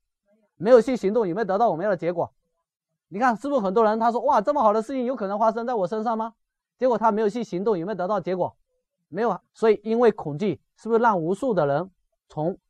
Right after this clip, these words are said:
很优秀的天才变成了平凡人？有还是没有？你看公司里面业务员是不是也是一样？如果一个业务员很害怕被人拒绝，肯定不敢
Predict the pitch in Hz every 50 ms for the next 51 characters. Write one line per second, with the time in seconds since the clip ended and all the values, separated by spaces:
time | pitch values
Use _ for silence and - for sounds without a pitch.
0 | _ _ _ _ _ - 165 160 143 170 208 233 233 226 - 262 220 180 160 143
1 | 131 - _ - - 240 240 220 170 135 139 151 214 233 214 180 - 151 151 143
2 | - - - 151 143 139 127 127 120 117 - 135 143 151 175 190 180 175 175 147
3 | - _ _ _ _ _ _ _ _ _ - 170 196 233 208 - _ _ - 226
4 | 240 226 - 247 220 170 190 233 240 240 262 254 240 220 190 170 185 170 220 214
5 | 214 180 135 117 - 180 143 139 139 127 - _ _ _ _ _ _ _ _ _
6 | _ _ _ _ _ _ 156 208 269 269 247 254 254 269 277 285 277 254 233 220
7 | 214 170 175 165 160 180 220 254 240 247 247 233 220 247 220 208 208 - 277 247
8 | 175 160 156 165 170 - 151 143 190 208 190 220 214 175 156 131 113 113